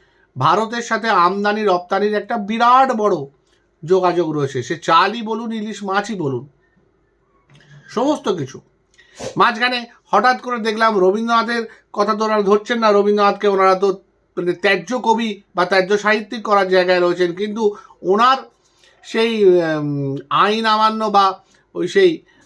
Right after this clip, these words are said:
আহ, যেটা ভারতের স্বাধীনতার সময় হয়েছিল যে স্বদেশী আন্দোলন যেটাকে বলি,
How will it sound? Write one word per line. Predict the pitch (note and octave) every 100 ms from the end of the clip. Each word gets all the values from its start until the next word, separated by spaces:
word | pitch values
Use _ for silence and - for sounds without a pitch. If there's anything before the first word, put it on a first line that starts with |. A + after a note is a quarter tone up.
| _
আহ, | C3+ C3+ C3+ C3+ C3+ C3 B2 C#3+
যেটা | E3+ F#3+ F#3
ভারতের | D3+ C#3 D3+ F#3 F#3+ F#3
স্বাধীনতার | F3+ F#3 F#3+ F#3+
সময় | F#3 F#3 F3+ F3
হয়েছিল | F3+ F3+ G3+ F3 D3 - _ _ -
যে | D3
স্বদেশী | - E3+ G3 B3+ B3+
আন্দোলন | G#3 F#3 F3+ E3+ D#3
যেটাকে | D#3 C#3+ C#3
বলি, | B2 A#2+